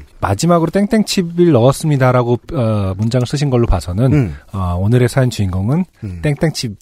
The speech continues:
Speaker 2: 아, 그러-, 아, 네, 그렇습니다.
Speaker 1: <laughs>
Speaker 2: 매우 그렇습니다.
Speaker 1: 인 것 같습니다.
Speaker 2: 네네네.
Speaker 1: 자, 부연 설명이 이어집니다. 평소 땡땡칩의 바삭한 식감을 너무나 사랑하는 저는 한 입 씹자마자 뭔가 이상한 이물감을 느꼈습니다.
Speaker 2: 음.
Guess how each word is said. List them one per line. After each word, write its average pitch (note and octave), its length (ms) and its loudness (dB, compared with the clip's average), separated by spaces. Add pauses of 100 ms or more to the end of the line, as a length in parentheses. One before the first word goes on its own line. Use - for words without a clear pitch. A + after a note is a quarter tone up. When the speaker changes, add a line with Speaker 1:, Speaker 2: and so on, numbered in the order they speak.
(120)
Speaker 2:
아, F3+ 240 2
그러-, A3 180 2
아, D3 160 0
네, F#3+ 160 0
그렇습니다. C#3 640 0
Speaker 1:
<laughs> - 80 -20
Speaker 2:
매우 A3 280 0
그렇습니다. C3 480 -6
Speaker 1:
인 A2 60 -2
것 A#2+ 200 0
같습니다. F#2+ 680 -6
Speaker 2:
네네네. F2 760 -2 (680)
Speaker 1:
자, A#2 200 -2 (140)
부연 F3 180 4
설명이 E3+ 320 2
이어집니다. G#2+ 400 -2
평소 A#3 320 0
땡땡칩의 F3+ 960 0 (520)
바삭한 - 420 0
식감을 E3 360 0
너무나 A2 300 2
사랑하는 D#3 480 0
저는 F#2+ 480 -2 (320)
한 D#3+ 180 2
입 D3+ 100 2
씹자마자 C3+ 680 0
뭔가 A2+ 380 0
이상한 A#2+ 480 0
이물감을 B2 640 2
느꼈습니다. F2 840 -2 (260)
Speaker 2:
음. F#2 180 -6